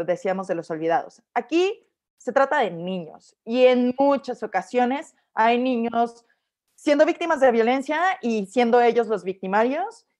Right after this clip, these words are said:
y niños con armas, y niños despiadados,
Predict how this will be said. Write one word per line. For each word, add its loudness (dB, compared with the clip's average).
y 4
niños 2
con -2
armas, -2
y -8
niños -2
despiadados, 2